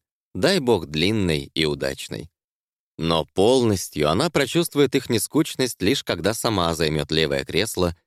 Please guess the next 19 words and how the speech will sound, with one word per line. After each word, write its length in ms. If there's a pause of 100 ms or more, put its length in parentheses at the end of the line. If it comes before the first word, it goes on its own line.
(200)
и 120
ощутит 440
на 80
своих 280
плечах 440
груз 300
ответственности 680
за 120
принимаемые 580
решения. 600 (800)
В 80
воздухе 680 (520)
невозможно 680
остановиться 560
на 160
обочине. 580 (520)
Нельзя 520
выйти 300
подумать, 600